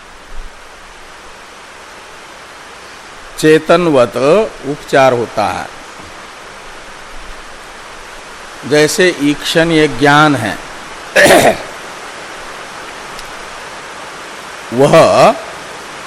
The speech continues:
चेतन का धर्म है, ऐसे इच्छा भी ये चेतन का धर्म है। पीपठिसा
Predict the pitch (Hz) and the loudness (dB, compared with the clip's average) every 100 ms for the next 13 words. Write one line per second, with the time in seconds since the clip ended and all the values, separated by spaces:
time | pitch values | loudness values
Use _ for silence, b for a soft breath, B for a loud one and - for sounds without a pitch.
0 | - - 156 156 156 147 139 120 123 107 | -14 2 2 4 4 4 4 4 0 0
1 | 90 78 60 - - - - - - - | -4 -4 -8 -12 -14 -14 -14 -14 -12 -12
2 | - - - - - - - - - - | -12 -12 -12 -14 -14 -14 -14 -14 -14 -14
3 | - 131 156 160 190 156 113 170 240 - | -2 4 4 4 4 4 6 4 2 -6
4 | - - - - - - 139 156 - 180 | -14 -14 -14 -14 -14 -4 -2 0 0 4
5 | 175 165 135 101 - - - - - - | 6 6 2 -2 -6 -12 -14 -14 -14 -14
6 | - - - - - - - - - - | -14 -14 -16 -16 -16 -16 -16 -16 -16 -16
7 | - - - - - - - - - 127 | -16 -16 -16 -16 -16 -14 -14 -14 -10 0
8 | 147 151 110 147 226 - - - - - | 4 6 6 4 4 -2 -14 -14 -14 -14
9 | - 165 175 180 175 160 143 143 135 131 | 0 2 4 2 6 4 6 4 4 2
10 | 127 143 - - - - - - - - | 0 -6 -12 -14 -12 -12 -12 -12 -12 -12
11 | - - - - - - - - - - | -14 -14 -14 -12 -12 -12 -12 -12 -12 -12
12 | - - - - - - - - - - | -12 -10 -10 -10 -10 -12 -12 -14 -14 -14
13 | - - - - - - - - - - | -14 -12 -12 -12 -12 -12 -12 -12 -12 -12
14 | - - 170 190 175 151 160 147 - 151 | -12 0 2 2 2 2 2 2 4 6
15 | 151 147 | 6 4